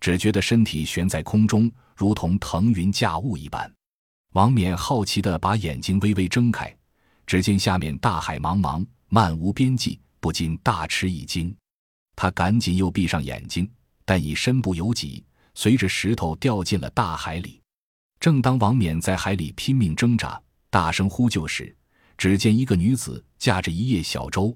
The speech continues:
飞速向他划来。小船划到近前，那女子把王冕救了起来。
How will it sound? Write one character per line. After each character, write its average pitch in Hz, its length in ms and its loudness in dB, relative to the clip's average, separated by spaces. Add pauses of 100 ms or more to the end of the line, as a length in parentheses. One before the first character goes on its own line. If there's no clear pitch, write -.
(120)
飞 117 320 2
速 85 200 -4
向 78 160 -4
他 76 120 -6
划 80 240 -6
来。 - 180 -12 (600)
小 90 220 0
船 95 240 2
划 92 240 -2
到 92 160 0
近 90 160 0
前， 82 320 -4 (280)
那 95 100 2
女 92 180 4
子 92 220 0
把 82 180 0
王 82 160 0
冕 76 280 0
救 110 200 0
了 80 80 -8
起 - 140 -8
来。 - 180 -12